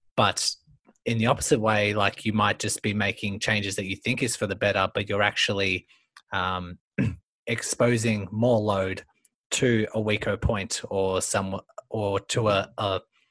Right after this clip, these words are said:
part of the body which the load can't handle. And <clears throat> it's, it's tough that, that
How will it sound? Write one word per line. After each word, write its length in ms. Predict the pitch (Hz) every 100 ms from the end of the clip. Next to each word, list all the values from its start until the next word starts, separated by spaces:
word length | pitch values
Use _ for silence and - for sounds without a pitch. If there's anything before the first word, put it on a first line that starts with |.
| - _
part 200 | - 117
of 60 | 110
the 60 | 104
body 280 | 104 98 98
which 260 | 101 -
the 100 | -
load 260 | 98 95 101
can't 260 | - 101 -
handle. 440 | 117 113 101 - - - - - - -
And 380 | 104 98 95 - _
<clears throat> 340 | 143 135 - -
it's, 420 | 123 - - - _ -
it's 180 | 151 -
tough 260 | 170 165
that, 220 | 135 127 113 127
that 240 | 131 110